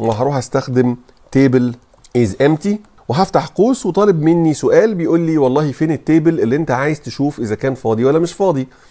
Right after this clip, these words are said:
فتعال نبدا باول جدول عندنا اللي خارج من باند سيرش. هقول له والله شوف لي الباند سيرش ده مدي لك حاجه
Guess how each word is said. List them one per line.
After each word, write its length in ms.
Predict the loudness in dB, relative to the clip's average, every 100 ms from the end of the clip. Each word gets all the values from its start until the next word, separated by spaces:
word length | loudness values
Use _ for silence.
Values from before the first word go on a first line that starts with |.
| _ -20 _
فتعال 340 | -2 0 2
نبدا 260 | 2 4 2
باول 380 | 4 2 2 2
جدول 300 | 0 0 0
عندنا 460 | -2 -2 -2 -2
اللي 160 | -2 -4
خارج 300 | 0 0 0
من 260 | 0 0 2
باند 380 | 2 0 -2 -6
سيرش. 480 | -6 -6 -6 -14 -8
هقول 220 | -2 2
له 60 | 4
والله 300 | 2 2 -2
شوف 260 | -4 -6 -6
لي 140 | -6 -8 _ _ _ -6
الباند 340 | -4 0 0 0
سيرش 360 | 0 0 0
ده 140 | -4 -2
مدي 280 | -2 0
لك 140 | 0 -2
حاجه 440 | -2 0 0 -4